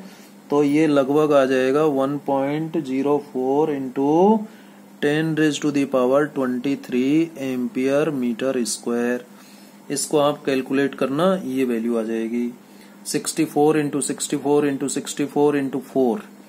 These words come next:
ठीक है। इसको पूरे को कैलकुलेट करोगे तो ये value आपकी आ जाएगी।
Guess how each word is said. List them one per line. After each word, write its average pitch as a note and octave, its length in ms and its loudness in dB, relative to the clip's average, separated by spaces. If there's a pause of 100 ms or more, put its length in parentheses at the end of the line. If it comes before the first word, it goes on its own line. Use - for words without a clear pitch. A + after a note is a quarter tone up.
(360)
ठीक D3+ 140 -2
है। D3+ 160 2
इसको C#3 240 -6
पूरे C#3+ 280 -2
को C#3+ 100 0
कैलकुलेट C3+ 560 -2
करोगे C#3+ 420 -2
तो E3 120 -6
ये C3 200 0
value B2+ 360 0
आपकी E3+ 480 0 (460)
आ B2 200 4
जाएगी। A#2+ 800 0